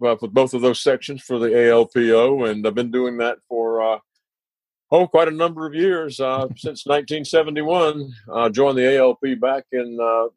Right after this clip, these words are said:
the late sixties, but I've been around, uh, doing both of those, uh,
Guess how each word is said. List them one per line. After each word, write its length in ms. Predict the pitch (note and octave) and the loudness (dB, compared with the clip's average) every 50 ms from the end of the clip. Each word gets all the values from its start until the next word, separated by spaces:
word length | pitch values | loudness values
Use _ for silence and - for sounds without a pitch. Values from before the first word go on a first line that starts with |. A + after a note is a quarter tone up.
| _ - | _ -2
the 100 | A#2 A#2 | 0 2
late 260 | A#2+ B2+ C3 B2 - | 4 4 2 2 0
sixties, 560 | - - D#3 D3+ - - A#2+ A#2 B2+ B2 - - | -4 -4 -4 -4 -4 -6 -6 -6 -6 -6 -4 0
but 180 | A2+ G#2+ G#2+ G#2+ | 2 4 6 6
I've 160 | A2 A#2 A2+ | 4 4 4
been 140 | A#2+ B2 A#2+ | 2 2 2
around, 560 | A2+ A2+ A#2 B2 B2+ A#2+ A#2+ A#2+ A#2 A2 A#2 | 4 4 4 4 4 4 2 2 2 2 4
uh, 300 | A2+ A2 A2 A2 A2 G#2+ - _ _ _ _ | 4 6 4 4 2 -2 -8 _ _ _ _
doing 280 | - B2 B2 B2 A#2+ A#2 | -4 -2 -2 -2 0 2
both 260 | A#2+ B2+ C3 B2 - | 2 2 2 0 -6
of 80 | A#2+ G#2+ | -4 0
those, 420 | B2 B2 A#2+ A#2 A2+ G#2+ - - B2 | 2 2 2 0 -6 -12 -14 -8 -6
uh, 200 | A#2+ A#2 A#2 A2+ | -4 -2 -2 -4